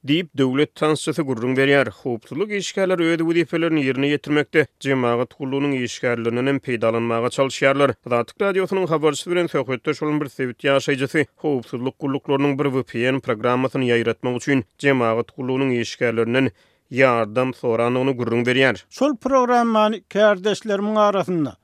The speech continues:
Speaker 2: goňşy olamyň arasynda ýaýradyp bersem, maňa edaradan nagt pul çekmäge ýardam berip biljekdiklerini aýtdylar.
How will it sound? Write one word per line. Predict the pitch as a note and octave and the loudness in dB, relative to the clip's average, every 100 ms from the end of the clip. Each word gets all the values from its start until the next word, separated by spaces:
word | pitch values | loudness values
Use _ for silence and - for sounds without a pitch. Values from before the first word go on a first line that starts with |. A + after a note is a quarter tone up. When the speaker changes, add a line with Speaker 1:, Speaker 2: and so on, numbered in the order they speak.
| _ - _ | _ -20 _
Speaker 2:
goňşy | G#3 G3+ F#3 C4+ | 2 2 0 0
olamyň | C4 B3+ A#3+ A#3+ | 2 2 2 0
arasynda | G#3+ G#3+ G#3+ E3 F#3+ G3 A3 - _ | 2 4 4 0 -2 -2 -4 -8 _
ýaýradyp | F3 G3+ G3 G3+ G#3+ - | 0 2 4 2 -2 -2
bersem, | C4 A3+ F#3 G#3+ A#3 _ - | 0 2 2 -2 -2 _ -4
maňa | G3 G3+ G#3+ A#3+ _ | 2 2 2 -2 _
edaradan | G3+ G3+ G3+ G3 F#3+ F3+ G#3+ A3+ _ _ | -2 2 4 4 2 2 0 -2 _ _
nagt | D#3+ G#3 C#4 - - | 0 2 0 -4 -8
pul | C4 | -8
çekmäge | - A#3+ - A#3 G#3 G3+ A3 - _ E3 | -2 -2 -2 2 4 4 0 -4 _ -2
ýardam | F#3 G3+ G3+ A3 C#4 B3 | 4 4 4 0 0 0
berip | A#3 - _ | -2 -4 _
biljekdiklerini | G3 F#3+ F3+ A#3 - - A3+ G#3 G#3 | -2 -2 -2 -2 -4 -10 0 0 4
aýtdylar. | A3 G#3 - E3+ C3 | 2 2 -2 -4 -4